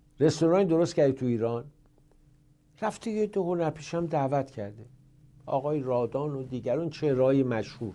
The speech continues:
دعوتش کرده و یه خانومی هم اونجا هستن از هنرپیشه‌های معروف. چیا نوشتن در این سایت‌هاشون راجع به این رستوران و حضور این آدم؟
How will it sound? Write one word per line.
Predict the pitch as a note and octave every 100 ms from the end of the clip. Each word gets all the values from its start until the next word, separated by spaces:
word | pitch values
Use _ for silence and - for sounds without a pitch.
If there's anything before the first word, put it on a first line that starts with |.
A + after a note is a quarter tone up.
| - - - - - - -
دعوتش | A#2 G#2+ F#2+ - -
کرده | - - - - - - - - - - - - -
و | F3+
یه | G3
خانومی | F#3 D3+ D3 D#3 D#3
هم | C#3
اونجا | B2 A2+ B2
هستن | B2 A#2+
از | -
هنرپیشه‌های | A2+ G#2 G2 - A2 G2+
معروف. | F#2 D#2+ - - - - - - - - - - - - - - - - - - - - -
چیا | - - - F#3 F#3 G3+
نوشتن | G3+ F3+ D3+ D3 - D#3+ D#3+
در | D3 C3
این | C#3
سایت‌هاشون | C3 - B2 G2+ B2+ B2 - A2+
راجع | G#2+ G2+ G2+
به | G#2+
این | - A#2 G#2
رستوران | G#2+ - - G#2 C3+ C3+
و | C3 - B2+
حضور | G#2+ G2+ G#2
این | F2+ E2+
آدم؟ | - - -